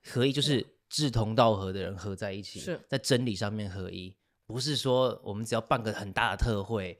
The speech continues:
Speaker 1: 然后呢，一群人在一起，哦，又有，又有几个人来，我们，哦，我们这次有几个教会，不是这个样子，而是在真理上面有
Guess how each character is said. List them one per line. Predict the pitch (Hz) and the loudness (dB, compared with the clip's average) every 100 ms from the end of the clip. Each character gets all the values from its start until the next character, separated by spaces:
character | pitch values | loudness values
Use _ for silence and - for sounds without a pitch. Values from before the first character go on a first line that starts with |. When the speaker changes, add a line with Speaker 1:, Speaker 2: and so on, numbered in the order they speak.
| _ _ | _ _
Speaker 1:
然 | 107 | -6
后 | 117 | -4
呢， | 107 104 | -4 -6
一 | 110 | -8
群 | 117 104 | -10 -10
人 | 101 | -8
在 | 110 113 | -4 -4
一 | |
起， | 110 104 | -4 -4
哦， | 147 190 196 180 180 | 0 2 4 2 0
又 | 196 | 0
有， | 175 | 0
又 | 165 185 | -2 -2
有 | 175 | -2
几 | 170 143 | -4 -2
个 | |
人 | 139 139 | 0 0
来， | 123 143 | 0 0
我 | |
们， | 139 | 0
哦， | 147 180 175 | -2 -2 -2
我 | 170 | -4
们 | |
这 | 165 175 | -6 -4
次 | |
有 | 180 | -4
几 | 165 131 | -4 -4
个 | 143 | -2
教 | 156 | -2
会， | 156 - - _ | -4 -10 -20 _
不 | - | -2
是 | 160 165 | 0 4
这 | |
个 | 147 | 8
样 | 143 117 | 8 6
子， | 101 - - | -2 -8 -4
而 | 135 | -4
是 | - | 2
在 | 156 | 0
真 | - - 139 | 2 2 4
理 | 139 | 4
上 | 98 113 | -2 -2
面 | |
有 | 107 | -2